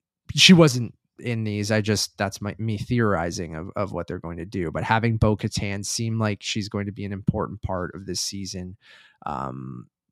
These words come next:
but yeah, I, that first episode, I, I kinda had fun with. I like seeing him in that, uh, Starfighter, like, from the original or the prequel trilogy. Um, you know, I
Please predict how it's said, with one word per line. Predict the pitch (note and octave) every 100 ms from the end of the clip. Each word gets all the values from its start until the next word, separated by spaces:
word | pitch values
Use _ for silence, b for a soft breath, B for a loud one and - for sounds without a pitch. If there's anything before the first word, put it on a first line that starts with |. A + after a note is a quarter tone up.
| _ _ -
but | D3 C3+
yeah, | G3+ B3
I, | B2+ A2+ D#3 C3 D3
that | D#3 D#3 A#2
first | E3+ D3+
episode, | D3 C#3 C#3 C3 A#2
I, | A2+ F#2 G#2+
I |
kinda | G#2+ - A2
had | G#2
fun | - F#2
with. | E2+ B2
I |
like | C#3+ D#3 D#3
seeing | - D3 D3
him | D3 C#3
in | C3
that, | A#2+ A#2 -
uh, | G2+
Starfighter, | - C3+ A2+ A#2 C3 B2 A#2+ A#2+
like, | A#2+ A2 G2+
from | - G#2+ G#2 G2+ G2+
the | G#2+ G2+ F#2+ F#2
original | F#2+ F#2+ G2+ G#2 F#2
or | G2
the | G2 G2 G2 F#2+ _ -
prequel | A#2+ B2 A#2+
trilogy. | - B2 A#2+ A2+ A#2+ A#2+ A#2 B B B B
Um, | - F#2 F#2 F2+ F#2 F2 D#2 _ _ _ -
you | A#2
know, | G2 F#2
I | G2 G#2+